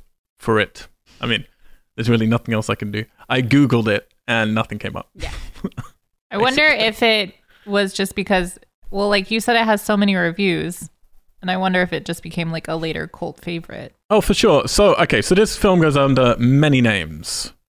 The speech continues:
Speaker 1: uh, which is one of the reasons why twenty fourteen is not really a remake of this. It's also known as Deliria. It's also known
Speaker 3: Mm-hmm.
Speaker 1: as Scene Horror,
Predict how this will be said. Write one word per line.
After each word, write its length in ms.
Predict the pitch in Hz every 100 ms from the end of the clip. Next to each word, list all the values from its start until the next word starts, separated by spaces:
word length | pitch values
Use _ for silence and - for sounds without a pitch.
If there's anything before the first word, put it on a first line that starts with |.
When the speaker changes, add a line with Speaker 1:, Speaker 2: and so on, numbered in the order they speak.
| _
Speaker 1:
uh, 180 | 127 110
which 160 | 110 -
is 100 | 120
one 140 | 127
of 40 | 117
the 20 |
reasons 300 | 117 110 110
why 140 | 113
twenty 200 | 107 110
fourteen 320 | 107 107 110 107
is 80 | 139
not 180 | 147
really 200 | 110 117
a 60 | 104
remake 320 | 104 95 101
of 100 | -
this. 220 | - - - - -
It's 100 | -
also 200 | 127 139
known 160 | 123 117
as 100 | -
Deliria. 680 | 117 123 135 143 156 170 175
It's 120 | 120
also 180 | 110 117
known 80 | 113
Speaker 3:
Mm-hmm. 60 |
Speaker 1:
as 80 | 98
Scene 280 | - 143 147
Horror, 440 | 123 131 135 156